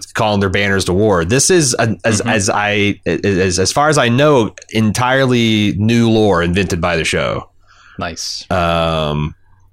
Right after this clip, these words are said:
Speaker 1: and, uh, yeah, like I, like I said, there, there's a lot, there's, like I said, a lot of jazz being played. We Light Their Way, by the way, is the house, house words of, uh, House Hightower.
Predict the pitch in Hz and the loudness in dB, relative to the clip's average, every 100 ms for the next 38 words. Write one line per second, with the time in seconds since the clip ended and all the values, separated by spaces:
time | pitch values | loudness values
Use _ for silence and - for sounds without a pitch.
0 | - - _ _ _ - 92 87 85 85 | -20 -20 _ _ _ -4 -2 0 -2 0
1 | 82 78 90 85 82 82 82 98 95 90 | -2 -2 0 0 0 0 0 0 0 0
2 | 87 95 90 92 82 - 113 98 104 87 | -2 -2 -2 -2 -2 0 0 2 0 0
3 | 110 104 104 107 110 98 110 117 110 110 | 0 0 0 2 2 0 0 0 0 0
4 | 113 120 131 107 113 110 98 92 85 98 | 2 2 2 0 0 0 -2 -2 -2 0
5 | 87 120 196 202 165 131 143 139 110 101 | 0 2 4 2 2 2 4 4 2 2
6 | 101 98 92 85 95 101 95 - - 104 | 2 2 2 0 -2 0 -2 -2 -4 -2
7 | 98 - 101 92 85 85 78 - 82 80 | -4 0 -2 0 -2 -2 -2 -4 -4 -2
8 | 90 - 87 85 71 60 58 | -2 -2 -2 -2 -4 -4 -6